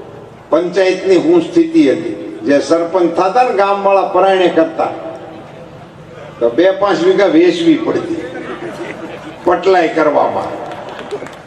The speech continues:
કઈ હતું જ નહીં પંચાયતમાં. એટલે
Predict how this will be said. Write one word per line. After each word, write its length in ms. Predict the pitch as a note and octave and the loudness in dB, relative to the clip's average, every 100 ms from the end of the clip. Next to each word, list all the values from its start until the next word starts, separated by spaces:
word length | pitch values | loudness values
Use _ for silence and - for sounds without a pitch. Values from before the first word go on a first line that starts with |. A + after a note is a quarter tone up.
| - - | -20 0
કઈ 100 | B3+ | 2
હતું 460 | C4 - - F#4 F#4 | 4 2 2 2 2
જ 40 | |
નહીં 200 | F#4+ F4+ | 0 0
પંચાયતમાં. 720 | F4 F4 E4 E4 E4 E4+ D#4+ - - E4 E4 - - - - - - - - - - - | 4 4 4 0 0 0 -2 -2 -8 -12 -14 -16 -16 -18 -20 -20 -20 -20 -20 -20 -20 -4
એટલે 160 | - | 0